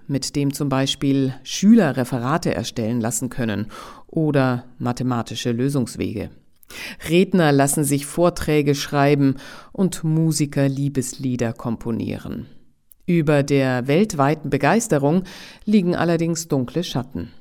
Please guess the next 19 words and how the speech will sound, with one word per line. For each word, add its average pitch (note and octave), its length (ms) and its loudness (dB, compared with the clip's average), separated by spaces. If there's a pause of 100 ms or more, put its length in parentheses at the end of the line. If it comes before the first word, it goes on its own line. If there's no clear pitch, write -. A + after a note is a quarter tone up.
(240)
Es F#3 140 0
heißt, F#3+ 300 4 (380)
ganze F#3+ 360 4
Berufszweige F#3+ 920 6
wie E3+ 100 0
etwa E3+ 220 0
Journalisten F3 720 0
und C#3+ 300 -2
Anwälte D#3 600 4
könnten C#3+ 440 -2
bald C3+ 180 2
überflüssig C#3+ 680 0
werden. C#3+ 420 4 (480)
Eine F#3 180 4
nächste C3 680 0
Apokalypse B2+ 840 -2
wird A#2+ 200 -6
beschworen. B2 880 -2 (180)
Achtung, E3+ 540 0